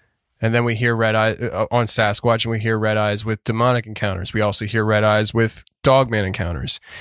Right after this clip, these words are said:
We hear that, you know, mind speak. We hear that with Sasquatch. We hear that with demonic things. Like, there's a lot of,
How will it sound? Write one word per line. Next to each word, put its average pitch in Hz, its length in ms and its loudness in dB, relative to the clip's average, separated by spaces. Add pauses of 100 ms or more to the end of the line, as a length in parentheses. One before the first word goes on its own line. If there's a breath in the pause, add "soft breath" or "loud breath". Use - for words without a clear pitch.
(320 loud breath)
We 120 200 2
hear 117 580 0 (120)
that, 110 460 0 (140)
you 123 140 0
know, 107 360 0 (380)
mind 123 360 2
speak. - 540 -2
We 113 100 0
hear 113 220 0
that 107 260 2
with 101 340 -2 (140)
Sasquatch. 110 840 2
We 107 80 0
hear 101 220 0
that 101 180 2
with 98 120 -2
demonic 104 420 2
things. 110 420 -2 (360 loud breath)
Like, 123 300 0
there's 123 220 2
a 113 40 0
lot 120 300 2
of, 127 140 -2